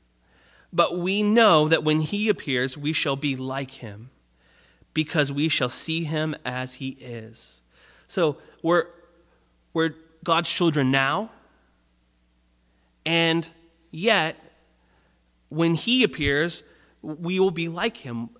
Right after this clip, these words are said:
and, and we will see him. We'll have a transformation to be like him. Romans eight,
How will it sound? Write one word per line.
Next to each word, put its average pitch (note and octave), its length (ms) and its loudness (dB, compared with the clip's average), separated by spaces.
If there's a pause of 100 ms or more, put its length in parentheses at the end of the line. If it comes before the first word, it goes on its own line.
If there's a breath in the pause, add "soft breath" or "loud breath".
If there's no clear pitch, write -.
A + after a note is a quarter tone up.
and, D#3 280 -2
and E3 360 0
we E3 140 0
will D#3+ 300 -2
see F#3+ 400 -6
him. A#2 400 -6
We'll F3 160 -2
have F#3+ 180 2
a F#3 60 2
transformation F3+ 1120 -6 (420 loud breath)
to G3+ 180 0
be F#3+ 200 0
like D#3+ 220 2
him. A#2+ 220 -2 (280 loud breath)
Romans F#3 320 4 (100)
eight, F#3 400 4